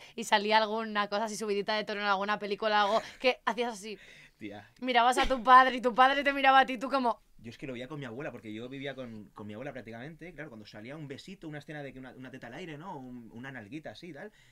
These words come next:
Speaker 2: yo estaba como, "Uy,
Speaker 1: Tenso.
Speaker 2: la yaya, a ver cómo me mira". Y la, y la yaya estaba así, como mirándome, a ver si miraba o miraba a ella. Como diciendo, "Niño, no mire esto, que esto, esto es una guarrería,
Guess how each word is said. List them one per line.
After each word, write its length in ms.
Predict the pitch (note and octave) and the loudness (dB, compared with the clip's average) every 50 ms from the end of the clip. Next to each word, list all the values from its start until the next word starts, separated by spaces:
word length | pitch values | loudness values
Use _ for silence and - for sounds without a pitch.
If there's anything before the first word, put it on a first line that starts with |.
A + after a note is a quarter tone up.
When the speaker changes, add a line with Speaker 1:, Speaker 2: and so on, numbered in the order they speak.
| _ _ | _ _
Speaker 2:
yo 60 | - | -20
estaba 220 | A2 - D#3 D3 C3+ | -18 -14 -14 -14 -14
como, 160 | C3+ B2 A2+ E2 | -14 -16 -18 -18
"Uy, 240 | E2+ A2 B2+ A#2 - _ _ | -20 -20 -20 -20 -20 _ _
Speaker 1:
Tenso. 340 | - F#3+ F3+ F3+ - E3 D3+ C#3+ | -12 -12 -12 -12 -12 -16 -16 -14
Speaker 2:
la 160 | C3 A#2 G#2 | -14 -12 -12
yaya, 300 | G#2 A#2 B2 B2+ A2 G2 | -12 -12 -14 -14 -16 -16
a 40 | G2+ | -16
ver 120 | A2 A#2+ - | -18 -18 -16
cómo 160 | D3+ C#3 B2+ | -16 -16 -14
me 80 | A2+ A2 | -14 -14
mira". 160 | A#2+ C3 A#2+ G#2+ | -14 -12 -12 -14
Y 20 | |
la, 80 | A2 G#2+ | -14 -16
y 160 | G2 - A#2 | -18 -18 -18
la 100 | G#2+ G#2+ | -16 -14
yaya 160 | A2 A#2+ C3+ | -14 -14 -14
estaba 220 | C3 - B2+ A2+ G#2+ | -14 -14 -16 -16 -16
así, 140 | - A#2 A2 | -16 -18 -18
como 180 | A2 G#2+ G#2+ | -18 -18 -16
mirándome, 320 | G#2 G#2+ A2+ B2+ C#3 C#3+ C3+ | -16 -14 -14 -14 -14 -14 -14
a 20 | |
ver 80 | B2+ A#2 | -14 -14
si 80 | B2+ | -14
miraba 260 | B2 A#2+ A#2+ B2 C#3 | -14 -12 -12 -12 -12
o 60 | C#3+ B2 | -12 -12
miraba 260 | A2+ G#2+ A2 A2 G#2 | -14 -14 -14 -14 -14
a 40 | G2+ | -14
ella. 240 | G2+ G2+ F#2+ F#2 - _ _ _ - _ _ | -16 -18 -20 -20 -20 _ _ _ -20 _ _
Como 120 | - A2+ F#2+ | -20 -20 -18
diciendo, 220 | G#2 G#2+ A2+ A2+ | -18 -16 -14 -14
"Niño, 260 | A2+ A#2+ C3+ D3+ D3 C#3 | -14 -14 -14 -14 -14 -14
no 60 | C#3 | -14
mire 180 | D3 D3 C#3 | -14 -14 -14
esto, 180 | C#3+ - - D#3 | -14 -14 -16 -18
que 80 | D3 D3 | -18 -18
esto, 260 | - - D#3+ D#3+ D#3 | -18 -18 -16 -16 -16
esto 140 | D3 - F3 | -16 -16 -16
es 40 | |
una 40 | D#3+ | -14
guarrería, 320 | D3+ C#3+ B2 A#2 B2+ D3 | -14 -14 -14 -14 -14 -12